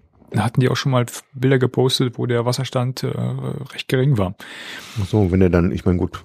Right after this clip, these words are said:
Speaker 1: Und da musst du
Speaker 2: leer
Speaker 1: erst mal
Speaker 2: wird er
Speaker 1: durch
Speaker 2: nicht sein, da muss
Speaker 1: Schlicke
Speaker 2: halt
Speaker 1: durchlaufen.
Speaker 2: Ach so, ja, durch den,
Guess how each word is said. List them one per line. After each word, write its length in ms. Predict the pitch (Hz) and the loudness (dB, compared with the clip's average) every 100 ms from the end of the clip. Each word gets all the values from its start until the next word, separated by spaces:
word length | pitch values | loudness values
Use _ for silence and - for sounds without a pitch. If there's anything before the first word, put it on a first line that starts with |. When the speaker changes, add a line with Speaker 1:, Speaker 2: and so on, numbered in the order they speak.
| - | -4
Speaker 1:
Und 140 | 143 131 | 0 2
da 40 | |
musst 180 | 123 87 | 2 2
du 40 | |
Speaker 2:
leer 60 | - | 0
Speaker 1:
erst 100 | - | 2
mal 60 | 127 | 2
Speaker 2:
wird 20 | |
er 40 | |
Speaker 1:
durch 80 | 120 | 4
Speaker 2:
nicht 100 | 117 | 4
sein, 100 | 135 | 2
da 60 | 117 | 4
muss 140 | 95 | 2
Speaker 1:
Schlicke 100 | 131 | 4
Speaker 2:
halt 120 | 104 - _ _ _ - | 2 0 _ _ _ -6
Speaker 1:
durchlaufen. 420 | 123 123 127 113 | 2 2 2 2
Speaker 2:
Ach 140 | 104 | 4
so, 20 | |
ja, 180 | 95 95 | 6 6
durch 160 | 101 | 4
den, 100 | 98 | 2